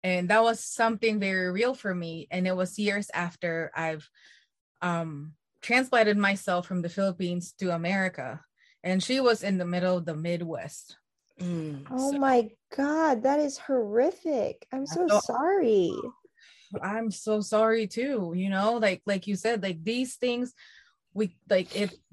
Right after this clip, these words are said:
Speaker 1: beyond our control towards what they wanna do with our bodies.
Speaker 3: Mm.
Speaker 1: So when I, you know, and I appreciated that too, that, you know, you don't wanna go back to the traumatic experience, but it is important to make mention of it. So if people are really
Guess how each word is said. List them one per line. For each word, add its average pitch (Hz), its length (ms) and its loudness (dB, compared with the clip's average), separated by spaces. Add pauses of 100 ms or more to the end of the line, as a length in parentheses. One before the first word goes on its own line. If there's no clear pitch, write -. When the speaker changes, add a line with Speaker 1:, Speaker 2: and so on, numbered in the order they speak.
(140)
Speaker 1:
beyond 208 480 4
our 170 140 0
control 190 680 0
towards 180 560 0
what 185 180 0
they 180 120 2
wanna 170 260 0
do 180 180 -2
with 170 200 -2
our 156 160 -4
bodies. 147 720 -4 (260)
Speaker 3:
Mm. 190 340 -2 (100)
Speaker 1:
So 196 240 4
when 208 280 4
I, 190 240 0 (160)
you 240 140 2
know, 202 140 4
and 220 180 2
I 220 60 2
appreciated 214 680 2
that 175 200 -2
too, 262 180 -4
that, 208 180 2
you 254 100 0
know, 196 180 2
you 226 180 -2
don't 294 140 2
wanna 220 200 2
go 180 180 -2
back 180 240 0
to 180 100 -8
the 170 100 -4
traumatic 175 540 -2
experience, 190 640 2
but 185 220 2 (540)
it 220 160 6
is 208 140 2
important 214 540 0
to 208 120 -2
make 190 420 0
mention 233 380 2
of 180 120 -2
it. 170 200 -2
So 214 120 0
if 190 220 -2
people 220 400 2
are 185 120 2
really 214 520 -2